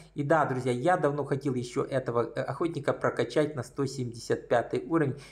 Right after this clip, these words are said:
Итак, поднимаю сразу же на двадцать пять уровней этого персонажа. Итак, новый навык, магнетизм. К сожалению, диалоги все на латинице.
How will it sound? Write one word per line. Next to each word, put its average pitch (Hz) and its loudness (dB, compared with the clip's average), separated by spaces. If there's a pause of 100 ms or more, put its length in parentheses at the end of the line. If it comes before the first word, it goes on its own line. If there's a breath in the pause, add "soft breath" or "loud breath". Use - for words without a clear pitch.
(120 loud breath)
Итак, 131 0
поднимаю 156 2
сразу 156 2
же 143 2
на 139 2
двадцать 139 0
пять 147 2
уровней 131 0
этого 127 0
персонажа. 175 0 (220 loud breath)
Итак, 135 0
новый 139 2
навык, 180 2
магнетизм. 135 -2 (220 loud breath)
К - -18
сожалению, 147 0
диалоги 131 4
все 120 0
на 120 0
латинице. 214 0